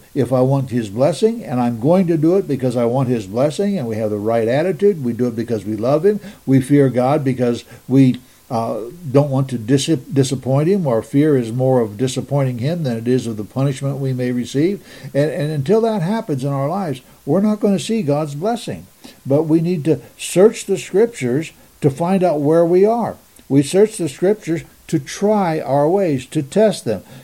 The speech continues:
You know, James tells us to look into the perfect law of liberty and see whether or not we're doing what's right. The perfect law of liberty is God's word. It's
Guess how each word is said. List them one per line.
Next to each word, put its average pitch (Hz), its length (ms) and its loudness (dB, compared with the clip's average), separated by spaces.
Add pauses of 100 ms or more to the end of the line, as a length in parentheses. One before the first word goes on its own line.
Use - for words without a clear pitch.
You 143 60 0
know, 147 100 6
James 185 560 0
tells 139 320 4
us 170 180 0
to 147 140 0
look 180 240 2
into 160 220 0
the 127 120 -2
perfect 190 600 -2
law 175 380 2
of 120 100 -2
liberty 127 680 0 (220)
and 151 160 -2
see 151 220 2
whether 151 260 2
or 175 40 -2
not 151 240 0
we're 160 120 -2
doing 139 300 0
what's 170 260 -4
right. 208 320 -4 (260)
The 147 80 -2
perfect 165 440 0
law 156 300 0
of 131 120 -2
liberty 151 540 0 (200)
is 160 340 2
God's 139 460 -2
word. 185 400 4 (220)
It's 139 320 4